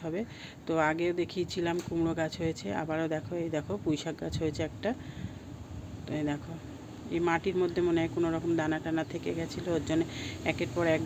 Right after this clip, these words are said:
গাছ বার হয়। তো অনেকটা মাটি কমে গেছে আর মাটি দিতে হবে। আর এই দেখো টব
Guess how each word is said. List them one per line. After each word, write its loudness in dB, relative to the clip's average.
গাছ 4
বার 4
হয়। 4
তো 0
অনেকটা 6
মাটি 4
কমে 6
গেছে 2
আর 4
মাটি 2
দিতে 0
হবে। 4
আর 6
এই 4
দেখো 2
টব 4